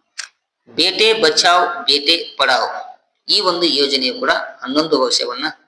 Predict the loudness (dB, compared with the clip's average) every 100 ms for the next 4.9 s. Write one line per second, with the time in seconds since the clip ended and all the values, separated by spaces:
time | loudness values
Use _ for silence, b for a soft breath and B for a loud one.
0 | _ _ -6 -6 -4 0 0 -2 -10 -18
1 | _ B B B B -4 0 2 2 4
2 | 4 4 2 0 2 2 2 0 -2 0
3 | -2 -4 -4 -6 0 0 0 -2 0 0
4 | 0 -4 -4 -8 -8 -10 -10 -12